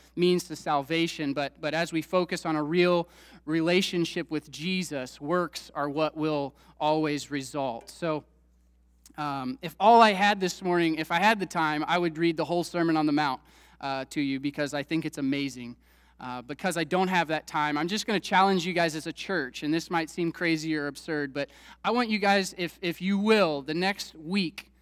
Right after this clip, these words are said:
just spend every day, uh, read the Sermon on the Mount every day. It's three chapters, read it every day for the next week. And again, you might say, "Well, why would we ever do that?" And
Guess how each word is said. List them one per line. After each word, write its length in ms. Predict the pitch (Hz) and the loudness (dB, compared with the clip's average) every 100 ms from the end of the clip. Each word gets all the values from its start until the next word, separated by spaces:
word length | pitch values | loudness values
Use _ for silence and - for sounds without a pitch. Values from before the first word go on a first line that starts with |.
| _ | _
just 220 | - 196 - | -6 -6 -4
spend 420 | - 220 214 196 - | 0 2 2 -2 -2
every 320 | 190 202 214 | -2 0 0
day, 480 | 180 180 165 147 143 - _ _ _ - - | 0 0 0 -2 -6 -12 _ _ _ -14 -4
uh, 160 | 156 | -2
read 220 | 160 226 220 | 2 2 2
the 60 | |
Sermon 300 | 214 226 214 | 0 0 2
on 80 | 202 | 4
the 60 | 185 | 4
Mount 200 | 175 165 | 2 0
every 260 | 175 180 | 0 2
day. 280 | 170 135 110 _ _ | 0 -2 -6 _ _
It's 80 | - | -20
three 240 | - 196 208 | -4 -2 0
chapters, 600 | 220 202 - 208 202 - | 2 2 2 2 2 0
read 180 | 202 190 | -2 0
it 80 | 190 | 0
every 240 | 202 226 | 2 2
day 240 | 196 202 180 | 4 4 4
for 140 | 185 | 2
the 100 | 170 | 0
next 260 | 170 160 156 | 0 0 0
week. 380 | 160 135 - - _ _ _ _ | 0 0 -6 -20 _ _ _ _
And 80 | 143 | -4
again, 240 | 165 160 | 0 2
you 60 | 160 | 4
might 200 | 170 156 | 2 0
say, 160 | 170 | -2
"Well, 180 | 151 151 | -2 2
why 180 | 160 165 | 4 4
would 160 | 165 156 | 4 0
we 120 | 160 | 0
ever 140 | 151 | 0
do 180 | 147 151 | 0 0
that?" 200 | 139 120 | 0 -4
And 180 | 139 | -6